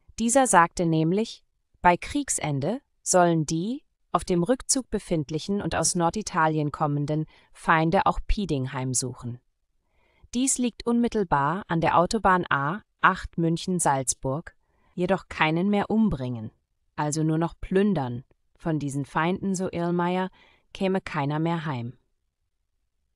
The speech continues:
Man darf auch nicht vergessen, dass Andreas Rill die Aussagen des prophetischen Franzosen vollständig aus seinem Gedächtnis rezitierte und selber des Französischen nicht mächtig war.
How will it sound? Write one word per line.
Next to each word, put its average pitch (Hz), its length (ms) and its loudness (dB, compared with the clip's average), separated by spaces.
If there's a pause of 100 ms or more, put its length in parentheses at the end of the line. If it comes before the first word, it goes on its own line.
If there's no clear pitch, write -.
(1160)
Man 202 240 6
darf 247 220 6
auch - 160 6
nicht 269 200 0
vergessen, 165 680 4
dass 175 180 2
Andreas 170 640 4
Rill 208 180 4
die 165 180 -2
Aussagen 156 640 6
des 143 160 2
prophetischen 175 720 0
Franzosen 156 680 2
vollständig 175 920 2
aus 147 160 6
seinem 147 280 2
Gedächtnis 143 600 0
rezitierte 139 840 0 (920)
und 170 240 4
selber 196 520 8
des 170 200 4
Französischen 160 800 4
nicht 156 280 -2
mächtig 156 500 0
war. 104 280 -6